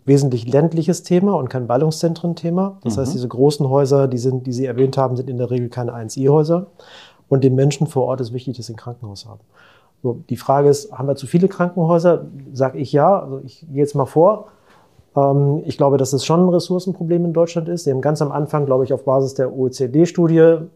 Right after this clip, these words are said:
Speaker 1: ähm, Deutschland hat, ähm, sehr, sehr hohe, ähm, Kosten im Gesundheitswesen, eine geringe Effektivität und dabei hinten raus keinen messbaren Erfolg auf Lebenserwartung. Ähm, das ist auch richtig. Ähm, deswegen gibt es sicher zu viele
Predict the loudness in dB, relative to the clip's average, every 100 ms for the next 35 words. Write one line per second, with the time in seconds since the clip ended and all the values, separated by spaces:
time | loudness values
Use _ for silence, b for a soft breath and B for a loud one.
0 | -8 -6 -2 0 0 0 -6 -6 -8 -14
1 | -12 -6 -6 -6 -8 b b b _ -6
2 | 4 6 6 4 6 6 6 4 -2 -12
3 | -6 -2 0 0 -4 -6 -2 -2 -2 -4
4 | -2 -2 0 0 -2 -2 0 0 -4 -4
5 | -6 -2 2 2 2 -4 -10 -8 -8 -4
6 | 0 0 0 0 0 0 -4 -4 -4 -4
7 | -4 -4 -4 -4 -6 -6 -8 -10 -10 -10
8 | -8 -8 -8 -4 -4 -2 -4 -6 b b
9 | b b b b -2 0 2 2 2 0
10 | 0 -2 2 2 4 2 0 -16 _ _
11 | _ _ _ _ _ _ -12 -12 -2 2
12 | 2 0 -2 0 2 4 4 4 2 2
13 | 0 2 0 0 -2 -2 -4